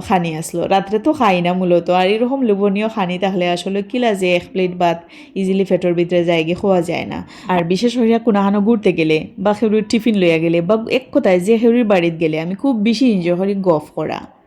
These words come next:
আমি গফ করতে খুব বেশি ভালো পাই, মানে ইচ্ছা মতো গফ করো, সাথে যদি একটু ফান থাকে অথবা চা থাকে, it's okay, আমার খুবই ভালো লাগে। ই মানে হেভি খানি নানি খেনে জানি আমা-, আমি জারতে পারি না। তো যাই হোক, এরপরে তো আর তারা তো আর বুঝলা না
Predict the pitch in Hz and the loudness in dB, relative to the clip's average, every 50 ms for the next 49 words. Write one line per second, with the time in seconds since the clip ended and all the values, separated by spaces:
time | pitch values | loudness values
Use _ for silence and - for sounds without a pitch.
0 | _ _ _ _ - - 202 214 196 208 208 196 202 - 208 196 196 240 240 - | _ _ _ _ -8 -4 -4 0 2 2 2 2 0 -2 -6 -4 -4 -4 -6 -4
1 | - 220 202 175 196 190 - - 180 151 156 143 139 139 - - 131 87 - - | -6 -6 -4 -4 -4 -2 -2 -2 -2 -2 -2 -2 -4 -4 -6 -8 -8 -8 -8 -10
2 | - - - - - - - 214 247 247 - 262 285 277 269 - - 285 247 226 | -16 -20 -20 -20 -16 -8 -4 -2 -2 0 2 2 0 0 0 0 0 0 2 2
3 | 202 - 202 190 170 180 180 180 180 - - 190 175 175 190 214 226 - - - | 2 0 -2 0 4 4 4 4 2 0 2 2 4 4 4 2 0 -6 -12 -16
4 | - - 226 208 226 233 240 247 226 240 226 - - 254 240 - 233 226 233 226 | -6 -4 -2 0 0 0 0 0 0 -2 -2 -2 -2 -4 -2 -2 -2 0 0 0
5 | 220 202 170 - 185 180 175 175 - 180 196 196 - 226 208 208 208 202 175 165 | -2 -2 -2 -2 -2 -4 -4 -4 -4 -4 -6 -4 -2 -2 -2 0 0 -2 -2 -2
6 | 180 175 180 180 175 - - 185 170 175 - 185 208 240 240 - - - _ - | -2 -4 -4 -6 -6 -4 -2 -2 -2 -2 -2 -4 -4 -4 -6 -10 -18 -20 _ -6
7 | - 220 226 226 226 - 240 240 233 202 202 180 165 156 139 123 143 - 160 180 | -2 -2 -2 0 0 0 0 0 2 2 2 2 2 0 -2 -4 -6 -6 -6 -8
8 | - - - - 214 226 233 240 240 233 220 190 196 202 190 190 185 - 247 247 | -8 -8 -8 -4 -2 -2 0 0 0 -2 -2 -2 -4 -2 -2 -2 -2 0 2 2
9 | 240 226 247 240 - 226 202 185 185 185 180 180 175 180 180 180 180 175 170 170 | 2 2 0 0 0 0 0 0 0 0 -2 -2 -2 -2 -2 -2 -2 -4 -6 -8
10 | - - - - - - 269 226 226 208 202 185 175 175 175 170 - - 175 175 | -12 -20 -20 -10 -4 -2 0 2 2 2 0 0 0 0 -2 -2 -2 -4 -4 -4
11 | 175 180 - - 180 185 196 196 214 190 180 - 165 156 170 160 165 - - - | -4 -4 -4 -4 -4 -4 -2 0 0 0 0 -2 -6 -6 -6 -6 -6 -6 -8 -8
12 | - - - - - - - - - - _ - 220 202 180 180 165 160 160 185 | -8 -10 -10 -12 -14 -20 -20 -20 -20 -20 _ -6 -4 -2 0 0 0 0 0 -2
13 | 214 214 - 220 190 180 - 214 202 202 196 208 196 185 180 - 202 196 220 220 | -2 -4 -4 -6 -6 -4 -4 -4 -4 -2 -2 0 0 0 0 -2 -4 -4 -2 -2
14 | 226 254 247 214 196 196 190 185 185 180 170 165 170 196 202 | -2 -2 -2 0 -2 -2 -2 0 0 -2 -2 -2 -4 -8 -8